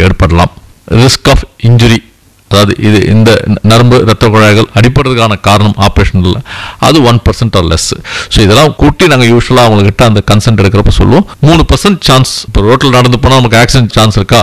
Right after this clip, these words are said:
அப்படின்னு கேட்குற மாதிரி இந்த ஆபரேஷனை பொறுத்த வரைக்கும் நைன்டி ஃபைவ் to நைன்டி செவன் பர்சன்ட் சேஃப், நல்ல அவுட்கம். டூ to த்ரீ பர்சன்ட் இந்த மாதிரி எந்த ஆபரேஷனுக்கு உள்ள பொருந்தின ஒரு ரிஸ்க் காம்ப்ளிகேஷன் இந்த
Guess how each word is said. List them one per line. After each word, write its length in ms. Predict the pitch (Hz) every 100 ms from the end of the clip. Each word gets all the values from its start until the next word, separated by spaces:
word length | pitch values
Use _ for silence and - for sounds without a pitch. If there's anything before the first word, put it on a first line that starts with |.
| -
அப்படின்னு 300 | 104 101 -
கேட்குற 160 | 107 -
மாதிரி 140 | - - - - 101
இந்த 160 | 120 147 139
ஆபரேஷனை 340 | - 151 143 -
பொறுத்த 240 | 120 135
வரைக்கும் 300 | 123 233 - - - -
நைன்டி 240 | 131 156 165
ஃபைவ் 120 | 147 131
to 40 | 117
நைன்டி 180 | 113 110
செவன் 200 | 110 101 120
பர்சன்ட் 320 | - 196 - - -
சேஃப், 280 | 123 123 - 147 - 104
நல்ல 160 | 120 113
அவுட்கம். 340 | 98 - 104 - - -
டூ 60 | 220
to 40 | 196
த்ரீ 120 | 160 165 -
பர்சன்ட் 320 | 139 160 - -
இந்த 120 | 117 123
மாதிரி 140 | 131 135 107
எந்த 160 | 139 147
ஆபரேஷனுக்கு 400 | 143 143 151 131
உள்ள 120 | 123 107
பொருந்தின 340 | 117 120 113 107
ஒரு 120 | 101 95 92
ரிஸ்க் 200 | 110 - 120 104
காம்ப்ளிகேஷன் 520 | 107 107 107 101 214
இந்த 120 | 131